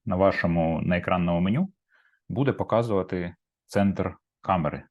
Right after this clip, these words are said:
куди там дивиться та камера. Ви йдете на цій стіночці, відмічаєте,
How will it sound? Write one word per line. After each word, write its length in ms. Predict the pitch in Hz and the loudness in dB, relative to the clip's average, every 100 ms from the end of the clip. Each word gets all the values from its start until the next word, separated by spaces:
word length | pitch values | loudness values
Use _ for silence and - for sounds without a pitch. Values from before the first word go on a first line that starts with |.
| _ | _
куди 260 | - 85 104 | -6 0 2
там 320 | 92 80 73 | 2 -2 -2
дивиться 340 | 92 90 - | -2 -4 -8
та 100 | 90 | -10
камера. 400 | - 73 - - - _ _ _ _ _ _ | -8 -8 -6 -10 -14 _ _ _ _ _ _
Ви 200 | 98 147 | 2 4
йдете 440 | 190 120 113 - 110 _ _ _ _ _ _ _ _ _ - | 4 4 4 2 0 _ _ _ _ _ _ _ _ _ -2
на 180 | 107 90 | 0 2
цій 160 | 135 | 2
стіночці, 600 | 123 - 98 82 - - - | 0 0 0 0 -4 -12 -8
відмічаєте, 760 | 87 90 101 - 107 76 82 | -2 4 4 4 4 4 0